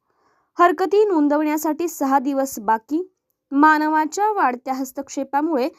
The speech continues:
सह्याद्रीतील जैवविविधता, पर्यावरण उद्ध्वस्त होण्याची पर्यावरण प्रेमींकडून भीती. शिक्षक बँकेच्या शताब्दी महोत्सवावर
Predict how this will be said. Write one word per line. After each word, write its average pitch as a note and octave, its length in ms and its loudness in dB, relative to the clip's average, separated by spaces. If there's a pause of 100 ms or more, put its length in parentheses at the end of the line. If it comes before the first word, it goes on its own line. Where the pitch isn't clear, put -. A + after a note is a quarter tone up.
(200)
सह्याद्रीतील F#4 840 0
जैवविविधता, C#4 760 0 (380)
पर्यावरण C#4 520 2
उद्ध्वस्त D4 480 -4
होण्याची F#4 520 -2
पर्यावरण C4 540 -2
प्रेमींकडून C#4 720 -4
भीती. A3+ 380 -2 (3250)
शिक्षक D#4+ 300 0
बँकेच्या F#4+ 540 0
शताब्दी C#4+ 460 0
महोत्सवावर C#4 800 -2